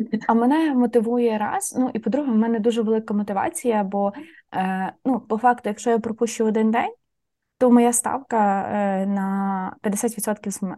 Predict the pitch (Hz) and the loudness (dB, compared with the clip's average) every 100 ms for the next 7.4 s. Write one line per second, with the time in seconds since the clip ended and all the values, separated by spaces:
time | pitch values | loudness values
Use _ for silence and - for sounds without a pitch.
0 | - - 196 - 202 202 196 185 - - | -12 -10 -6 -4 0 2 2 -2 -6 -12
1 | 196 - 202 190 190 202 202 202 - - | -12 -8 -6 -6 -2 2 2 0 -10 -20
2 | - 226 214 226 208 196 196 196 190 185 | -6 -2 0 0 0 0 -2 -4 -4 -4
3 | 190 190 185 196 - 440 - 233 202 202 | -4 -4 -4 -2 -2 -4 0 2 2 -2
4 | - 190 - 185 190 180 185 180 202 254 | -6 -6 -4 -6 -6 -6 -6 -2 0 0
5 | 254 - 180 - 185 175 - - 185 - | -2 -4 -4 -4 -10 -10 -10 -12 -10 -12
6 | 185 185 185 180 220 _ - 226 330 320 | -10 -8 -8 -10 -12 _ -4 0 4 4
7 | 180 175 180 | 2 -2 -4